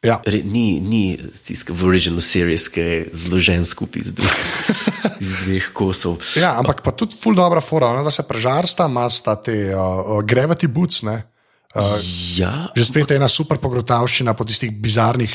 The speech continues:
Speaker 1: pancerjih iz petke, ki letijo, ne. Mislim, da to je bil za nalašč dis, ne. <laughs> Pač
Speaker 2: Ja. Eh, in tukaj me pa zmoti pač to,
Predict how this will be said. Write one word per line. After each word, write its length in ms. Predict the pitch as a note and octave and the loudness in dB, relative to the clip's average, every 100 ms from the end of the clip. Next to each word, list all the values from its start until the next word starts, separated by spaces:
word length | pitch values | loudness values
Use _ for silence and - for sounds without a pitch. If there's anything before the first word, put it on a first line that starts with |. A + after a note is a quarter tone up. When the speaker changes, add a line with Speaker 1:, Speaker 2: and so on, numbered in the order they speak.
| - - | -6 -6
Speaker 1:
pancerjih 560 | - A2 G#2+ G#2+ A#2+ G2 | -2 0 0 0 0 0
iz 160 | G2 - | 2 0
petke, 460 | - C3 - D3+ | 0 -2 0 -2
ki 160 | A#2+ A2 | -2 -2
letijo, 460 | F#2+ F#2 A2 D3 A2+ | -4 -2 0 0 0
ne. 160 | F#2 G2 | -4 -4
Mislim, 260 | A2 - | 0 0
da 60 | G#2+ | 0
to 100 | A2+ | 0
je 60 | A2+ | 2
bil 100 | A2+ | 2
za 140 | G#2+ | 4
nalašč 420 | A2 A2 C#3 G2+ F#2 | 4 4 4 2 0
dis, 280 | B2+ C3 - - | 0 2 2 0
ne. 180 | A2 G2+ - - | -4 -8 -6 -2
<laughs> 260 | F#3+ D#3 F#3+ | 0 0 2
Pač 260 | D#3 - - - - - - - | 0 0 -4 -2 -2 -4 -8 -6
Speaker 2:
Ja. 240 | - F#2+ G2 - _ - - - - | 0 0 0 -8 _ -8 -6 -6 -2
Eh, 300 | - F#2 F2+ - - - | 2 4 2 0 -20 -4
in 160 | F#2+ F#2 | 0 0
tukaj 240 | A#2+ A2+ | 0 2
me 100 | F#2 | 0
pa 100 | F2 | 2
zmoti 360 | E2+ F2+ F2 - | 0 2 2 2
pač 280 | D#2 - - | -2 0 0
to, 220 | F2 | 0